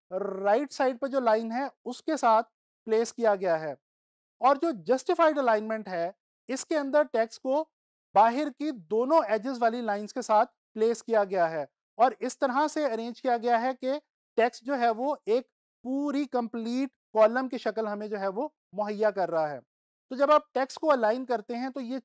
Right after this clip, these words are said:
चार बेसिक टेक्स्ट अलाइनमेंट की जो है वो कैटेगरीज होती हैं जिनके अंदर हम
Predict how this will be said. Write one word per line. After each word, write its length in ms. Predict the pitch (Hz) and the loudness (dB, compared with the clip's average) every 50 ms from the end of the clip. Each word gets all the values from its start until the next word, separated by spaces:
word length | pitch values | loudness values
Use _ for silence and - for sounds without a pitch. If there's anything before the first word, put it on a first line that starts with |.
| _ _ | _ _
चार 460 | - 233 208 208 220 233 262 262 - - _ _ _ - | 0 4 6 6 6 6 6 4 0 -8 _ _ _ -2
बेसिक 380 | 208 214 208 - 262 262 - _ _ _ _ _ _ _ _ _ - | -2 -2 -2 -4 -4 -4 -4 _ _ _ _ _ _ _ _ _ -2
टेक्स्ट 240 | 247 269 - - 208 | -2 -2 -2 -4 -8
अलाइनमेंट 640 | 196 196 220 214 208 208 214 220 226 240 247 226 | -6 -6 0 2 2 2 2 0 -4 -8 -8 -8
की 280 | - _ 226 233 277 294 - _ _ _ _ _ - | -10 _ -10 -10 -10 -10 -14 _ _ _ _ _ -6
जो 80 | 208 | -4
है 140 | 208 202 208 | -2 0 -2
वो 240 | 202 190 220 233 269 - _ _ _ _ _ | -2 -2 -4 -6 -6 -8 _ _ _ _ _
कैटेगरीज 500 | - 208 277 277 240 208 233 233 240 208 | 0 0 0 0 -4 -6 -6 -8 -6 -4
होती 220 | 220 214 196 - 226 | -4 -4 -4 -6 -8
हैं 160 | 262 277 226 | -8 -8 -8
जिनके 280 | 196 220 214 202 - 233 | -8 -10 -10 -6 -4 -4
अंदर 260 | 220 214 208 240 226 | -4 -2 -4 -6 -4
हम 220 | 202 214 233 269 | -4 -6 -6 -8